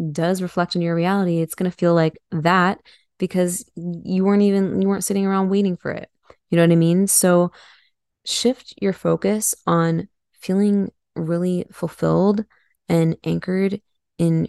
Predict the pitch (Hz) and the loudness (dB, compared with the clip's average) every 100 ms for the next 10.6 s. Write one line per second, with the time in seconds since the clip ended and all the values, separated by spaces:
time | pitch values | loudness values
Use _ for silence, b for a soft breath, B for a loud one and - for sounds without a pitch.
0 | - - 175 160 165 - 156 151 151 220 | -6 -4 -2 0 -4 -4 -2 0 0 -2
1 | 247 _ _ _ _ _ _ 170 170 165 | -4 _ _ _ _ _ _ 2 2 2
2 | 160 - _ _ - 165 - 180 185 180 | 0 -4 _ _ -14 -10 -2 0 2 2
3 | 185 180 170 165 160 160 170 170 160 - | 2 2 0 -2 -4 -2 0 0 -2 -2
4 | 165 160 160 - b b b - 180 202 | -2 -2 -4 -8 b b b -2 0 2
5 | 190 165 185 - - - 160 170 175 180 | 2 0 -2 -4 -8 -6 -4 0 2 2
6 | 170 165 170 170 - - 175 170 170 b | 2 0 0 0 -2 -2 -2 -2 -6 b
7 | b b - - 190 165 - - 196 b | b b -8 0 2 2 0 -6 -10 b
8 | b b - 160 170 - 170 165 165 - | b b -4 0 2 2 0 0 0 -4
9 | - _ - 165 - 170 160 156 156 156 | -6 _ -2 -2 0 -2 -2 -2 -2 -2
10 | 156 - - 160 156 160 | -4 -4 -4 -2 -2 -4